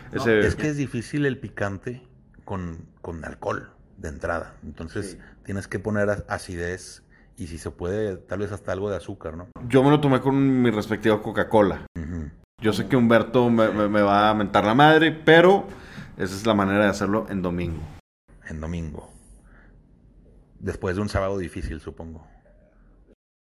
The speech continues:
Speaker 2: Leve. Leve difícil. Pero bueno, el, el, díganos, escríbanos en los comentarios si, si les...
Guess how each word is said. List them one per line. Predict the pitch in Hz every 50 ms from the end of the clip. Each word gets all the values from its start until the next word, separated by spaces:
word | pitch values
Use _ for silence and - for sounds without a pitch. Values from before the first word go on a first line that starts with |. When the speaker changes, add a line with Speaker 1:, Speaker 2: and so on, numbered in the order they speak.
| _ _ -
Speaker 2:
Leve. | - 98 101 98 92 85 80 - - - - - - - - - - - -
Leve | - 110 117 123 131
difícil. | 127 120 104 92 98 87 90 85 - - - - - - - - - -
Pero | - 139 151
bueno, | 160 160 156 151
el, | 147 147 127
el, | 131 135 131 127 127 123 120 120 117 117 117 117 117 113
díganos, | 131 156 165 165 165 165 160 139
escríbanos | 143 131 - 151 151 156 156 147
en | 156 151
los | 135 143
comentarios | 143 127 113 107 - 120 123 131 139 127 -
si, | - 131 123 120 113 107 104
si | 104 - 113
les... | 107 104 104 98 101 - - - - - - - - - - - - - - - - -